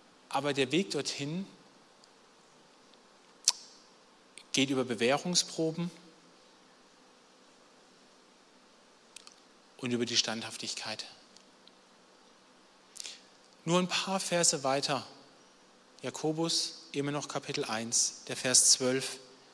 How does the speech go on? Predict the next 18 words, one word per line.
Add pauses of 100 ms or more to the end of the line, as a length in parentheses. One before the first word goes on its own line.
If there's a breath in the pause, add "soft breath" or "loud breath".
(800 loud breath)
Da
steht:
„Glücklich
zu
preisen (2750 loud breath)
ist
der,
der
standhaft
bleibt, (100)
wenn
sein
Glaube
auf
die
Probe
gestellt
wird.